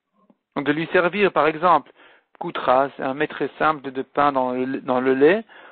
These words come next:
lotanai, je n'aurais pas pu étudier ce jour-là. J'aurais été trop, euh, perturbé, j'a-, j'aurais perdu ma tranquillité d'esprit. Amar Rava, ikratstan kina,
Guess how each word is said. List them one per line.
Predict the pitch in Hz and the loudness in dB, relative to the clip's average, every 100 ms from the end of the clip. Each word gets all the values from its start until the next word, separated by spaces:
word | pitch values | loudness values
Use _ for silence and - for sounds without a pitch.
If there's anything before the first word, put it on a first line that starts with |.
| _ | _
lotanai, | 143 175 175 160 156 170 | -2 0 2 0 2 0
je | 143 | -2
n'aurais | 151 143 | -4 -2
pas | 151 175 | 0 0
pu | 175 | -2
étudier | - 135 147 | -4 -6 -6
ce | 147 | -6
jour-là. | 123 123 120 - _ - - - | -2 0 -2 -8 _ -20 -20 -6
J'aurais | 135 147 | 0 2
été | 151 170 | 2 0
trop, | - - 180 185 170 | 0 2 4 6 4
euh, | 147 143 | -2 -2
perturbé, | 175 - 151 127 120 | -2 -2 -6 -4 -6
j'a-, | 113 143 | -6 -6
j'aurais | 143 147 | 0 0
perdu | - 160 143 147 190 202 - - - - _ | 2 0 0 -4 -8 -8 -16 -20 -20 -20 _
ma | 139 143 135 | -2 0 0
tranquillité | 180 151 165 170 | -2 -6 -4 -2
d'esprit. | 151 135 - 113 110 _ _ _ - - _ | -2 -4 -8 -12 -12 _ _ _ -20 -20 _
Amar | 151 165 202 | -2 4 4
Rava, | 185 175 143 139 170 190 _ _ _ _ - | 4 2 4 2 2 -6 _ _ _ _ -12
ikratstan | 202 - 160 170 - - 180 170 147 127 113 _ _ _ _ _ _ _ _ | -10 -6 -4 -4 -4 0 2 2 0 -10 -12 _ _ _ _ _ _ _ _
kina, | - 160 147 131 143 | -10 -8 0 4 4